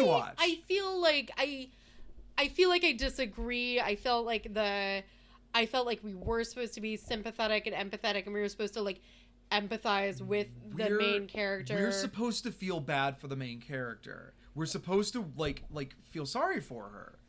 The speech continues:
Speaker 1: But we're not supposed to agree with her. Like, her worldview is totally fucked for reasons not of her own fault. And again,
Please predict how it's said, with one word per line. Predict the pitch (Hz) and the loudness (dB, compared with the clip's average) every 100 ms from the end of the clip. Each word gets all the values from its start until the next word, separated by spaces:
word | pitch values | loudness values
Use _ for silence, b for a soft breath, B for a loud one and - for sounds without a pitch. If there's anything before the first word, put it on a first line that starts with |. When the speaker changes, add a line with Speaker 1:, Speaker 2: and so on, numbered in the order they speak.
| b b - | b b -2
Speaker 1:
But | 190 | 6
we're | 196 | 8
not | 208 302 | 6 4
supposed | - 254 233 | -2 -4 -4
to | 202 175 | -2 -4
agree | 143 226 | -2 -4
with | 302 240 - | -2 -6 -8
her. | - - B B | -12 -14 B B
Like, | 160 - | -4 -2
her | 254 254 | -2 -2
worldview | 185 302 339 190 180 165 | 0 0 0 -2 -4 -2
is | 151 | -4
totally | - 220 240 202 156 | -6 -4 -2 -2 -4
fucked | - - 302 170 - - b - | -6 0 2 0 -4 -14 b -8
for | - | -2
reasons | 190 190 180 180 160 | 0 2 2 0 0
not | 160 160 160 - | 0 2 2 0
of | 160 151 | -2 -2
her | - 147 | -4 -4
own | 139 131 | -4 -2
fault. | 226 190 B B - | 0 0 B B 0
And | 262 | 2
again, | 277 339 220 | 4 4 4